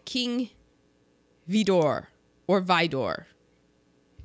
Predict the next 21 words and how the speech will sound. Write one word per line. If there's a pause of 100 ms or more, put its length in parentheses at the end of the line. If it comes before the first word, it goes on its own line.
(140)
I
don't
know
how
to
read
pronunciation
keys,
so (720)
good
luck. (840)
Nerd
alert. (280)
I
do
know (320)
that
he (220)
is
a
name.